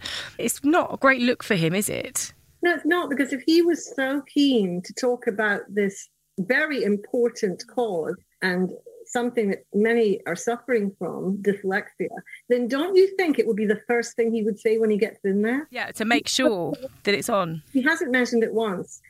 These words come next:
Speaker 2: If you didn't know anything about Matt Hancock, about anything to do with the
Speaker 1: Mm.
Speaker 2: lockdowns and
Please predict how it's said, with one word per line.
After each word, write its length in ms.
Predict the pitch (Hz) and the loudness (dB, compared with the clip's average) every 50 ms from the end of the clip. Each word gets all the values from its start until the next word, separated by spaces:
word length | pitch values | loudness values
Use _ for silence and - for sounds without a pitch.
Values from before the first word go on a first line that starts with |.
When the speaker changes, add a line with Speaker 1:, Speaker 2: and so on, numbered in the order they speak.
| - _ - | -14 _ 2
Speaker 2:
If 160 | 311 427 466 | 2 2 2
you 220 | - - 571 523 453 381 | 2 -2 -4 -2 4 4
didn't 240 | 415 392 370 262 | 6 6 6 4
know 160 | 262 277 269 269 | 4 2 4 4
anything 380 | 262 262 247 254 247 233 220 | 2 2 0 0 2 0 2
about 380 | 202 185 - 214 247 277 - - | 0 0 0 -2 -2 -2 -2 -2
Matt 200 | 214 190 - - | -2 -2 -2 -2
Hancock, 480 | 180 190 175 175 165 - 185 - - - | -2 -2 -2 -2 -4 -6 -8 -8 -4 -4
about 200 | 190 196 202 175 - | -2 -2 0 0 0
anything 340 | 202 220 240 220 233 214 | 0 0 0 0 0 -2
to 80 | 208 196 | -2 -4
do 260 | 165 - 214 214 202 196 | -4 0 2 4 4 4
with 220 | 180 190 160 170 - - | 4 2 0 0 -4 -6
the 100 | 180 185 | -2 0
Speaker 1:
Mm. 360 | 180 208 220 214 175 165 156 165 | 2 2 2 0 -2 -4 0 0
Speaker 2:
lockdowns 500 | 220 214 202 208 208 202 202 202 208 202 | 0 2 2 0 0 0 0 0 -2 0
and 300 | 190 147 117 139 151 165 | -2 -4 -4 -4 -4 -6